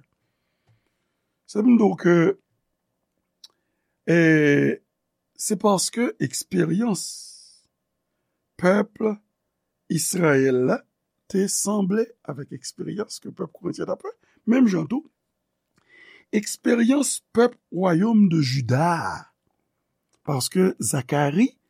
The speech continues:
se an Jida ke li t ap pwofetize. Donk, on te gen le wayòm d'Israyèl o nò,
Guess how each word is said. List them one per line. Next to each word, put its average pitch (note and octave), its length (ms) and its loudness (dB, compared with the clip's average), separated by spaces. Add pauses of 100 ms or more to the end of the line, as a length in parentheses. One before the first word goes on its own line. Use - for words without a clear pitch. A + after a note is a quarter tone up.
(280)
se - 300 0 (100)
an E3+ 160 4
Jida C#3+ 460 0 (580)
ke G#3 220 -2 (260)
li D#3 160 -2
t G#3+ 220 -4
ap A3+ 100 -6 (140)
pwofetize. F3 720 -4 (400)
Donk, - 160 -8
on D3+ 180 0
te C#3+ 140 -6
gen C#3+ 140 -8
le A2 80 -8
wayòm A#2+ 260 -8
d'Israyèl B2+ 560 -4
o D3+ 140 -4
nò, G3 420 -8